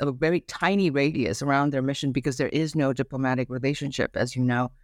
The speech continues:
between the United States and North Korea. So,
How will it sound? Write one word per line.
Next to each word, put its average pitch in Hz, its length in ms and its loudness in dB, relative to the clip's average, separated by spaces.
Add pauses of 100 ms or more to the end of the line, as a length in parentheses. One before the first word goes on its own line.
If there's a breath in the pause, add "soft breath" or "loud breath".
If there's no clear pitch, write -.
(220)
between 139 340 2
the 135 100 2
United 127 300 2
States 120 300 -2
and 123 100 2
North 117 160 -2 (100)
Korea. 117 240 -2
So, 156 360 0